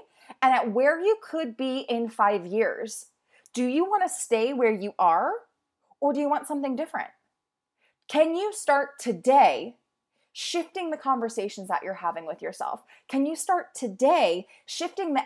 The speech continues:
actions that you take so that you get to become closer to that five-year vision, to who you want to become? And I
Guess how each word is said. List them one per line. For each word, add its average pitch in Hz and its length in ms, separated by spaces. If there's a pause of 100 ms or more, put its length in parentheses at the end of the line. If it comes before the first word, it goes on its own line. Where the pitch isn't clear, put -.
(120)
actions 302 500
that 233 220
you 226 120
take 285 500 (760)
so 262 140
that 240 220
you 370 280
get 349 200
to 330 80
become 277 340
closer 285 840 (920)
to 302 100
that 277 240
five-year 214 480
vision, 180 540 (320)
to 269 100
who 311 260
you 311 200
want 220 260
to - 80
become? 208 560 (640)
And 302 80
I 349 60